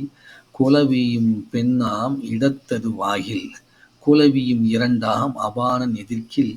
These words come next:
குலவி அலியாகும் கொண்ட கால் ஒக்கிலே அப்படிங்கிறார். அப்போ மூச்சு காற்றின் இயல்புக்கேற்ப குழந்தையின் பால் வேறுபாடு அமையும் அப்படிங்கிறாங்க. இன்ப நுகர்ச்சியின் போது ஆண்மகனிடம் உயிர்ப்பான மூச்சு வலது பக்க நாசியில்,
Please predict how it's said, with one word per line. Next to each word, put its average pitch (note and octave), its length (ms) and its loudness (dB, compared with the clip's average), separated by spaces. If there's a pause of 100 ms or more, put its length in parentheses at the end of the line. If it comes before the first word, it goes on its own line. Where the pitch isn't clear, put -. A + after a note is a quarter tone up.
(400)
குலவி C#3 500 4
அலியாகும் A#2 840 0
கொண்ட G#2+ 460 -12
கால் A#2 480 -4
ஒக்கிலே F#2 600 -8
அப்படிங்கிறார். F#2+ 500 -12 (1300)
அப்போ A#2+ 280 -10 (1160)
மூச்சு C#3+ 540 2
காற்றின் B2 480 -6
இயல்புக்கேற்ப A#2 680 -4
குழந்தையின் A#2 600 -2
பால் B2+ 340 0
வேறுபாடு A2+ 380 -2
அமையும் G2+ 300 -8
அப்படிங்கிறாங்க. F#2 420 -14 (580)
இன்ப C3+ 320 6
நுகர்ச்சியின் A#2+ 600 0
போது A#2 280 0 (300)
ஆண்மகனிடம் A#2+ 640 -2
உயிர்ப்பான A#2+ 600 -4
மூச்சு A#2 460 -6
வலது A2 300 -2
பக்க B2+ 280 -6
நாசியில், A2 640 -10